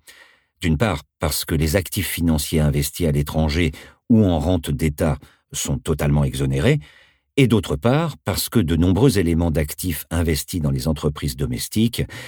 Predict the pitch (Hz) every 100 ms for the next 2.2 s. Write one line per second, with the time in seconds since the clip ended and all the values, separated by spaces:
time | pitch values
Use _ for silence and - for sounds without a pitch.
0 | - - 120 - 110 82 - _ 135 -
1 | - 135 87 78 69 - 123 104 104 107
2 | - 98